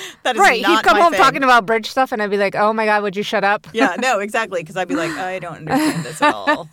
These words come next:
Speaker 2: <laughs>
Speaker 1: I mean, I really get into stuff like that sometimes, but I don't.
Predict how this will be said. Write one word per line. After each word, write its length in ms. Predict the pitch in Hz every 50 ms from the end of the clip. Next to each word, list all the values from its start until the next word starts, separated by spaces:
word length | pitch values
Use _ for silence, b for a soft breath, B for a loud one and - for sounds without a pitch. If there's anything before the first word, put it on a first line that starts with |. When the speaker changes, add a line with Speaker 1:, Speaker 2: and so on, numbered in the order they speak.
| 302 -
Speaker 2:
<laughs> 120 | _ -
Speaker 1:
I 160 | 269 247 247
mean, 180 | 254 247 233 - - _ _
I 140 | - 214 226 - 381
really 180 | 220 202 185 175
get 140 | 170 175 170
into 160 | 165 160 165
stuff 180 | 160 - 170 160
like 120 | 170 160
that 140 | 175 170 160
sometimes, 400 | - 170 165 160 185 165 170 170
but 160 | 165 160 151 156
I 300 | 165 160 156 151 151 139 147 156
don't. 300 | - 156 147 147 143 -